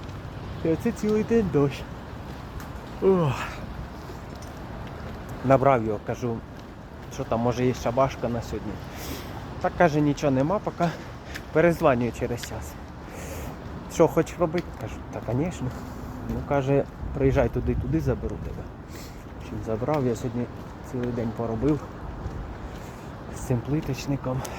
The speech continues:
То, звісно, прикольно. Давненько я вже плитку не ложив. І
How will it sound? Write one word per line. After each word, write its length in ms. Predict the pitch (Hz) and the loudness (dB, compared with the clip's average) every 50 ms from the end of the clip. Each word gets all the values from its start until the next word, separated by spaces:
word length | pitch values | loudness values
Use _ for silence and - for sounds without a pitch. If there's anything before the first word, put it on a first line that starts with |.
| - - - - - - - - - - - - - - - - - - - - - - - - - - - - - - - - - - - - - | -10 -10 -10 -10 -10 -10 -10 -10 -10 -10 -10 -10 -12 -12 -12 -12 -12 -12 -12 -12 -12 -12 -12 -10 -10 -10 -10 -10 -12 -12 -12 -12 -12 -12 -12 -10 -6
То, 100 | - 117 117 - | -6 -6 -4 -2
звісно, 380 | 123 123 127 123 123 - 120 117 - | 0 0 0 0 -2 -2 -4 -4 -4
прикольно. 480 | - 123 - - 104 98 95 95 98 98 - - - - - - - - - - - - - - | -4 -4 -4 -2 -4 -4 -4 -6 -6 -8 -8 -10 -10 -10 -10 -10 -10 -10 -10 -10 -10 -10 -8 -4
Давненько 540 | - 113 117 120 120 120 110 110 107 - 107 104 104 | -2 -2 0 0 0 0 0 -2 -4 -4 -4 -4 -4
я 120 | 107 107 113 113 - | -4 -4 -4 -6 -6
вже 100 | - 107 | -6 -6
плитку 480 | 98 - 127 139 147 143 - - 147 | -4 0 0 0 0 0 0 2 2
не 120 | 147 143 135 | 4 4 4
ложив. 420 | 131 139 139 127 127 135 139 131 117 - - - - - - - - - - - - - - - - - - - - - - - - - - - - | 4 2 2 2 2 2 2 2 0 -4 -8 -10 -10 -12 -12 -12 -12 -12 -12 -12 -12 -12 -12 -12 -12 -12 -14 -14 -14 -12 -12 -12 -12 -10 -8 -6 -6
І 280 | 107 107 104 104 107 | -4 -4 -2 -2 -2